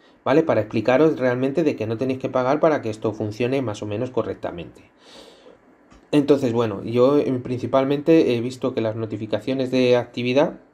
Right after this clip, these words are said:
voy a darle, y au-, automáticamente tenéis que dejar activar notificaciones de actividad. Esto significa que cada vez que haya una actividad delante de la cámara nos va a mandar una notificación.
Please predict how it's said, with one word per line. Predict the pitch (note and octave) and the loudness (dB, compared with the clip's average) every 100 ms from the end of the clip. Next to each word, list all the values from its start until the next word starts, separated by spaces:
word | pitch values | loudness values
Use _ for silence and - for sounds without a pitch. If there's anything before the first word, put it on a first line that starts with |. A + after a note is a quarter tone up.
| _ _ _ _ _ _ - | _ _ _ _ _ _ -14
voy | G#2+ A2+ | -4 -2
a | G#2+ | 0
darle, | A2+ C3+ E3+ F#3+ - _ _ - _ _ - - - _ | 2 2 0 -2 -10 _ _ -20 _ _ -20 -20 -20 _
y | B2 B2 | -2 2
au-, | A#2+ A#2+ - - - | 4 2 -6 -20 -8
automáticamente | B2 A#2+ A#2 B2 C3+ C3 C3+ D3 | -4 -2 -2 -2 2 2 2 0
tenéis | D3 C3 B2+ | 0 -2 0
que | C3+ | 2
dejar | B2+ C3 C3+ B2+ | 2 2 2 2
activar | A2+ - C3 | -2 0 2
notificaciones | C#3 B2+ A#2 A2 C3 C#3+ | 2 -2 -4 -4 -2 -2
de | A#2+ | -2
actividad. | - G#2 G2 E2+ - _ _ _ _ - | -2 -4 -4 -6 -10 _ _ _ _ -4
Esto | B2+ B2+ D3 | -4 2 0
significa | D3 C3+ B2+ C#3+ D#3+ | 2 -2 0 2 2
que | C#3 A#2 | 2 0
cada | A2 | 0
vez | A#2+ | 0
que | C3+ | 0
haya | C3 | 0
una | C3 | 0
actividad | B2+ C3 C3 C3+ | -4 0 2 2
delante | A#2 A#2+ C3 | 0 -2 0
de | C3 | 0
la | B2 | 0
cámara | B2+ D3+ E3 | 0 0 0
nos | C3 | 0
va | A2+ | -2
a | |
mandar | A#2 A2+ A#2+ | -2 -2 -2
una | B2 A#2 | 0 -2
notificación. | G#2+ G2+ F#2+ F2 - G2 - | -4 -6 -10 -10 -8 -8 -8